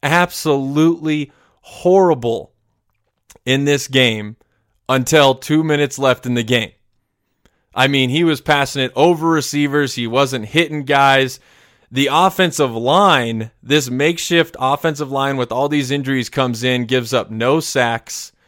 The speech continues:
no holding penalties. You have two tackles playing guard and a guard playing center for the Denver Broncos.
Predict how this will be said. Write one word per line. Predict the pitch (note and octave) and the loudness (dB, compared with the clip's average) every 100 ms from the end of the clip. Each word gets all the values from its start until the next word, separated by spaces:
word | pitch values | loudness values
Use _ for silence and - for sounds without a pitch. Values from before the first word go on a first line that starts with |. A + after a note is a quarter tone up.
| _ _ _ | _ _ _
no | A2+ A#2 B2 D#3+ E3+ | -8 0 6 6 6
holding | D#3+ D3 C3 A#2 | 4 2 0 -2
penalties. | B2 A2+ G#2+ A2+ A2 A2 - - _ _ _ _ | -2 -2 -4 -6 -8 -8 -10 -14 _ _ _ _
You | A#2+ C3 | -4 0
have | C3+ B2 A2 _ _ _ | 2 0 -2 _ _ _
two | - - F#3+ G3 G3 A3 A3+ _ _ _ _ _ | -10 -2 0 2 2 0 -4 _ _ _ _ _
tackles | - D#3 D#3 - A2 F#2+ - - _ _ | -2 2 2 0 -6 -6 -12 -20 _ _
playing | - C3+ C3 B2 | -8 -2 0 -2
guard | A2+ A#2 G#2+ E2+ _ _ _ _ _ | 0 0 0 -4 _ _ _ _ _
and | A#2+ A#2+ | -6 -6
a | |
guard | G2+ A#2+ C#3+ D3 | -2 2 2 2
playing | - D3 C#3 | -2 -2 -2
center | - D3 A#2 F#2+ - _ _ _ _ _ _ _ | -4 -2 -4 -6 -20 _ _ _ _ _ _ _
for | B2+ | -6
the | A#2 | -4
Denver | A2 C3+ C#3+ | 0 0 0
Broncos. | B2 B2 A#2 A2 A1+ - - | 0 -2 -2 -8 -10 -16 -20